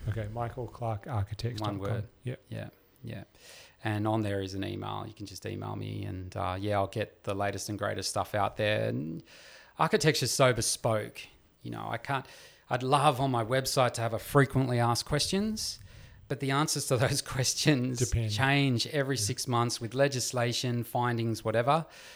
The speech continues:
Speaker 2: So it's always best with any architect that you're seeking. There's another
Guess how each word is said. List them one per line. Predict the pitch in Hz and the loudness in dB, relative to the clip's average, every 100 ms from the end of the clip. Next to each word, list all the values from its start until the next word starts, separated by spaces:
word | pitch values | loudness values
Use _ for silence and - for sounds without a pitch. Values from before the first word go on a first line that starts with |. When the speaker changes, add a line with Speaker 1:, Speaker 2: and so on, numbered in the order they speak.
| - | -6
Speaker 2:
So | 135 | -2
it's | 135 | 4
always | 170 175 131 | 8 8 8
best | 135 127 127 | 6 6 4
with | 117 - | 0 0
any | 135 131 | -2 2
architect | 113 104 - - 101 - | 2 0 -4 -8 -8 -8
that | 107 | -12
you're | 104 113 - | -12 -14 -12
seeking. | - 107 104 110 104 | -6 -6 -2 -2 -2
There's | 101 101 | -4 -4
another | 104 104 101 | -4 -2 -2